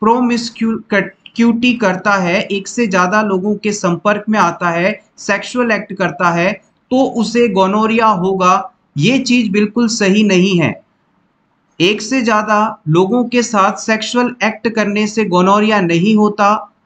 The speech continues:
हाँ, अगर infected person से, चाहे वो एक ही क्यों ना हो, sexual act किया जाए तो उससे गोनोरे-, गोनोरिया हो सकता है। So option four is incorrect। Option three कहता है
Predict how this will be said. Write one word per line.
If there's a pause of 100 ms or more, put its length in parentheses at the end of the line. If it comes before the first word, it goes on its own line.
हाँ, (100)
अगर
infected
person
से, (240)
चाहे
वो
एक
ही
क्यों
ना
हो, (180)
sexual
act
किया
जाए
तो
उससे
गोनोरे-,
गोनोरिया
हो
सकता
है। (140)
So (100)
option
four
is (200)
incorrect। (1040)
Option
three
कहता
है